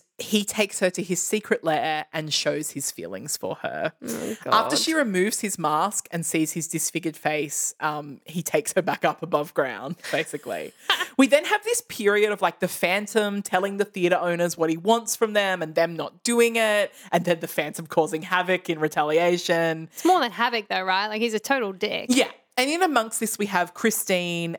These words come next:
Speaker 1: and Raoul, who I mentioned earlier, who were childhood friends. They're, like, confessing their feelings for each other, like, much to the distress of the Phantom.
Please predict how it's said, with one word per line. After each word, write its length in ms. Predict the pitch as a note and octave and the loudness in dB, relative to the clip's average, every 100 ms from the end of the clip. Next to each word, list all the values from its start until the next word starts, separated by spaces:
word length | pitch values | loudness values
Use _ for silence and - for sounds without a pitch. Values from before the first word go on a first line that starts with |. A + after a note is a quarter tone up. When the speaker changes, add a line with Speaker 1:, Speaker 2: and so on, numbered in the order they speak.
| - | -4
Speaker 1:
and 220 | E3 D#3+ | -2 2
Raoul, 360 | D#3+ E3+ F3+ | 4 6 4
who 100 | E3 | 2
I 60 | D#3+ | 0
mentioned 280 | D#3+ E3 E3 | 0 -2 2
earlier, 380 | D#3+ D#3+ D#3+ D#3 | 4 6 4 2
who 120 | E3+ | 0
were 100 | E3 | 0
childhood 440 | - E3 E3+ E3+ | 2 2 2 -4
friends. 440 | - D#3 D3+ D3 - | -4 -2 -2 -4 -2
They're, 120 | D#3 | 0
like, 240 | D#3 - | 0 -4
confessing 460 | F3+ D#3+ C#3 - D3+ | -8 -4 -2 -2 -4
their 120 | C#3 - | -6 0
feelings 320 | C#4+ C4 B3+ | 2 2 0
for 100 | A3 | -2
each 180 | G#3 F#3 | 0 0
other, 340 | E3 D#3+ D#3 - | 2 2 2 -2
like, 160 | D#3 - _ _ | -4 -6 _ _
much 320 | E3+ - - | 0 0 -4
to 100 | E3 | -2
the 100 | D#3 | 0
distress 540 | D3+ - - C#3 - | 0 -2 -6 -6 -6
of 80 | C#3+ | -6
the 100 | C#3+ | -10
Phantom. 680 | - G#2+ F2 E2 - D2+ D3+ | -10 -8 -8 -12 -14 -14 -14